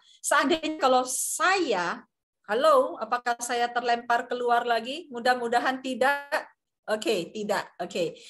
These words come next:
Nah, seandainya kalau tadi Bu Yusti bertanya lagi mikir, gimana ya saya nanyanya? Lalu saya berbaik hati bantuin Bu Yusti bertanya.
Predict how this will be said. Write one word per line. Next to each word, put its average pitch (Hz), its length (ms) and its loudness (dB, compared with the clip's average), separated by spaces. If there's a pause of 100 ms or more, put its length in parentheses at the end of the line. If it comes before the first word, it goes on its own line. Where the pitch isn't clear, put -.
(400)
Nah, 202 240 0 (160)
seandainya 294 640 2
kalau 277 240 6
tadi 302 240 6
Bu 294 160 2
Yusti 320 480 0
bertanya 262 480 -2
lagi 240 320 -4
mikir, 254 480 0
gimana 302 400 0
ya 240 160 2
saya 240 240 -2
nanyanya? 220 720 -6
Lalu 302 320 2
saya 311 240 -2
berbaik 269 560 0
hati 359 400 -2
bantuin 233 480 -2
Bu 240 160 -4
Yusti 302 400 -4
bertanya. 240 640 -2